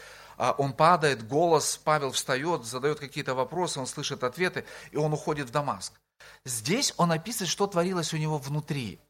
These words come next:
тем самым показывая, что должно происходить в сердце у каждого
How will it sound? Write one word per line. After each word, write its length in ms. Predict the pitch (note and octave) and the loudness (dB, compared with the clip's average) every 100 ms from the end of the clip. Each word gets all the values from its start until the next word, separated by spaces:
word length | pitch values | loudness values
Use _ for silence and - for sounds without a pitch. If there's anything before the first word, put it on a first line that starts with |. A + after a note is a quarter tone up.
| _ _ _ _ _ - - - | _ _ _ _ _ -20 -20 0
тем 200 | F#3+ E3 | 2 4
самым 440 | - A#3 C4 F3 | 6 6 4 2
показывая, 840 | E3+ E3 G#3 A3+ D3 A#2 G2 F2 - _ _ - | 2 2 2 4 2 2 0 0 -8 _ _ -16
что 200 | - - | -2 2
должно 320 | G3 F#3 D3 G3+ | 4 2 2 -2
происходить 720 | - E3 D#3 - E3+ F3+ D#3+ | 2 2 2 -2 -2 -4 -2
в 40 | |
сердце 480 | - F3+ D#3 C#3+ C3 - - - - | 0 0 -2 -2 -4 -6 -18 -18 -12
у 80 | C3+ | 2
каждого 560 | D#3 C#3 C#3 C3 A#2 | 2 4 2 2 0